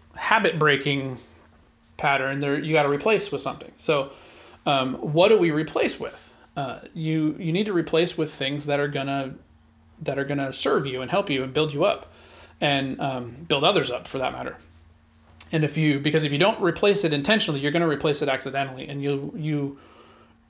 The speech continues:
i-, if, if it's accidental, it could be something else negative, and usually it will be, because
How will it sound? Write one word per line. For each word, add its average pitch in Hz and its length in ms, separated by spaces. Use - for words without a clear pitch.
i-, 151 40
if, 151 480
if 156 160
it's 147 120
accidental, 156 560
it - 160
could 147 160
be 165 80
something 139 640
else 143 260
negative, 139 480
and 135 340
usually 156 300
it 147 60
will 170 160
be, 170 140
because 151 520